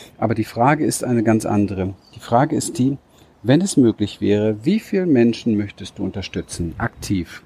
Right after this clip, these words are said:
als deine Klienten? Was hier so ein Zwitschert, ein bisschen im Hintergrund. Ich bin auf meinem Balkon und, ähm, schaue aufs Meer gerade und, ähm, heute ist ein leicht,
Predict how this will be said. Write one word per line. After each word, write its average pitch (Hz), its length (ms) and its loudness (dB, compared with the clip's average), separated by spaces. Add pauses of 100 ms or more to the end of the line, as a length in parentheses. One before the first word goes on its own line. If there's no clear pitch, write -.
(120)
als - 200 -6
deine 127 240 2
Klienten? 87 600 0 (1500)
Was - 140 -2
hier 110 100 4
so 107 100 4
ein 101 100 6
Zwitschert, 120 500 0
ein 110 60 6
bisschen 107 240 0
im 110 60 4
Hintergrund. 101 460 0
Ich 95 120 -10
bin 98 260 -2 (420)
auf - 160 -12
meinem 101 200 4
Balkon 147 420 2
und, 95 380 0
ähm, 90 340 -2
schaue 107 220 2
aufs 90 200 -4
Meer 104 260 4
gerade 98 360 2
und, 90 400 -2
ähm, 87 460 0 (340)
heute 95 220 -2
ist - 160 -4
ein 90 320 -2 (520)
leicht, 101 1000 0